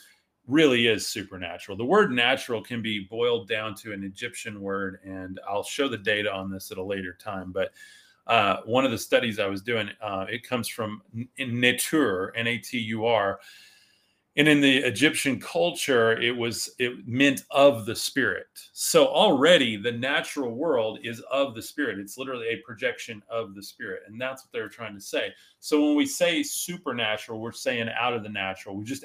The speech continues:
added a word to say what natural actually means. Um, we're not looking at the shadow, we're looking at the light. And if you think about it, we are the shadow now. We live in the shadow.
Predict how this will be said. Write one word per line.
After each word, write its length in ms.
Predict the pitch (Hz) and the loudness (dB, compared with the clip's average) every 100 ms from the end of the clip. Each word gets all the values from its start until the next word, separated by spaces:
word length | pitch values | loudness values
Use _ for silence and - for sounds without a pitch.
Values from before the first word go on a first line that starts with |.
| 117 | -2
added 300 | 120 - 110 | 0 0 0
a 60 | |
word 460 | 98 120 110 95 92 _ _ _ | 0 2 2 0 -4 _ _ _
to 100 | - | -12
say 220 | 107 147 117 | -2 2 2
what 180 | 95 | -2
natural 480 | 113 113 110 - 104 | 0 2 0 -2 -4
actually 460 | 104 104 - 95 87 | -2 -4 -6 -10 -12
means. 640 | 98 101 82 _ - - _ _ _ _ | -8 -8 -10 _ -20 -20 _ _ _ _
Um, 340 | 110 95 95 107 | -4 -2 -4 -4
we're 120 | 120 | 2
not 260 | 127 135 127 | 4 4 4
looking 260 | - 120 | 0 0
at 120 | 98 | -4
the 100 | 113 | -10
shadow, 640 | - - 180 156 120 110 101 | -8 -2 2 2 2 0 -4
we're 140 | 117 | -8
looking 240 | 110 - 98 | -10 -12 -20
at 160 | _ | _
the 60 | 95 | -16
light. 520 | 92 117 104 98 - - | -10 -8 -8 -10 -16 -20
And 140 | 104 | -18
if 160 | 107 98 | -18 -18
you 80 | 101 | -20
think 320 | - 190 185 | -6 -6 -4
about 380 | 139 104 95 95 | -6 -4 -4 -4
it, 140 | 95 - _ _ _ - | -6 -8 _ _ _ -14
we 380 | 104 143 160 | -2 0 2
are 120 | 156 127 | 2 0
the 120 | 117 | -2
shadow 420 | - 123 113 110 | -4 -4 -2 -4
now. 220 | 139 110 | -4 -4
We 100 | 95 | -6
live 240 | 98 135 123 | -8 -10 -12
in 100 | 104 | -14
the 80 | |
shadow. 540 | 98 135 123 98 87 | -8 -4 -4 -4 -6